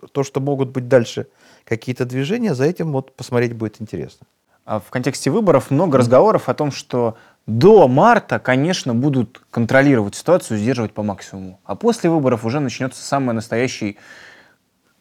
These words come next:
Speaker 2: просто кризис в российской экономике. Вот после выборов тогда все рухнет. Вот
Speaker 1: Нет,
Speaker 2: насколько
Speaker 1: нет, не так, не
Speaker 2: правдиво
Speaker 1: так.
Speaker 2: такое
Speaker 1: Это
Speaker 2: выражение?
Speaker 1: все не так. Вот, м, значит, надо различать,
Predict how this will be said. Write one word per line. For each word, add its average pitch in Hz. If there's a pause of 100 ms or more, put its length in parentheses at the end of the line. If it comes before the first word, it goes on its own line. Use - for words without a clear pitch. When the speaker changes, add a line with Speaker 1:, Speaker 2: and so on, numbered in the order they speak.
Speaker 2:
просто -
кризис 139 (100)
в -
российской 104
экономике. 139
Вот -
после 147
выборов 165
тогда 120
все -
рухнет. - (260)
Вот 117
Speaker 1:
Нет, 127
Speaker 2:
насколько 190
Speaker 1:
нет, 123
не 98
так, -
не -
Speaker 2:
правдиво 117
Speaker 1:
так. 101
Speaker 2:
такое 101
Speaker 1:
Это 101
Speaker 2:
выражение? 101
Speaker 1:
все -
не 110
так. -
Вот, -
м, 110
значит, 95
надо 117
различать, 110